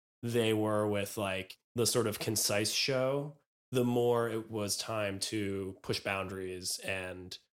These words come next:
play more and say, "Well, we don't really need that in the track." Or there was a ti-, there was a time where Nick really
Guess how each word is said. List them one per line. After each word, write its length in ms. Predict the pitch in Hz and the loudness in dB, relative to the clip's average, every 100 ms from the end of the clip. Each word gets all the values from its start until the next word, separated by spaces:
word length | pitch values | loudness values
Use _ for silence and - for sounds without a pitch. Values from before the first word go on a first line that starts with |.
| _ _ - | _ _ -2
play 220 | 139 127 | 4 4
more 380 | 117 104 101 98 | 4 4 2 0
and 120 | 98 | -2
say, 180 | - 113 | -2 -2
"Well, 220 | 135 139 | 2 2
we 80 | 139 | 4
don't 100 | 127 | 4
really 160 | 117 | 4
need 140 | 110 101 | 2 2
that 160 | 98 | -2
in 60 | 92 | -4
the 40 | |
track." 460 | 101 - 92 87 - | -6 -6 -6 -8 -10
Or 500 | - 101 98 95 95 - _ _ _ - | -6 -2 -2 -4 -8 -14 _ _ _ 0
there 140 | - | 4
was 180 | 131 120 | 4 2
a 60 | 110 | 0
ti-, 240 | 117 113 | -2 -4
there 160 | 107 110 | -2 0
was 140 | 107 | 0
a 60 | 104 | 0
time 280 | 107 107 98 | -2 -2 -2
where 80 | |
Nick 240 | 98 98 95 - | -2 -2 -4 -8
really 760 | 110 117 117 107 101 98 104 | -4 0 2 2 0 -2 -8